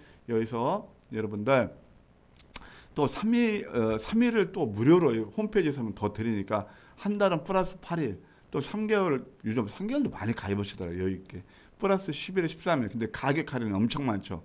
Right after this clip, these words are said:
백이십만 원 할인이니까. 이게 뭐 한 달은 이십이만 원이니까 이보다 훨씬 뭐 이 가격 할인은 훨씬 많죠. 그러니까 삼 개월 하시는 게 훨씬 또 유리는 해요. 여유가 되시는 분들은. 그래서 또 이 플러스 삼 일 되고, 만약에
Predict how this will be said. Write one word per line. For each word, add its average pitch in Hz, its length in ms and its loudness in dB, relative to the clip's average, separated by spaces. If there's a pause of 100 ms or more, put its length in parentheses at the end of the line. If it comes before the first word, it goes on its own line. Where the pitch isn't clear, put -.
(320)
백이십만 123 600 2
원 101 100 -4
할인이니까. 120 680 -4 (400)
이게 113 180 0
뭐 107 140 -4
한 180 100 -6
달은 156 220 0
이십이만 117 500 0
원이니까 107 440 -4 (240)
이보다 110 300 0
훨씬 117 840 -2 (260)
뭐 95 260 -6 (200)
이 101 200 -6
가격 107 400 -8
할인은 135 180 -6
훨씬 165 260 -4
많죠. 85 320 -6
그러니까 90 280 -8 (220)
삼 190 240 -6
개월 208 160 2
하시는 165 240 -4
게 143 60 -2
훨씬 143 200 -6
또 - 80 -8
유리는 104 400 -2
해요. 143 440 -4 (100)
여유가 113 240 2
되시는 101 300 -4
분들은. 117 320 -8 (400)
그래서 170 200 -2
또 208 120 2
이 180 120 0
플러스 208 300 -4
삼 202 180 -4
일 185 80 -4
되고, 147 460 0 (280)
만약에 156 920 2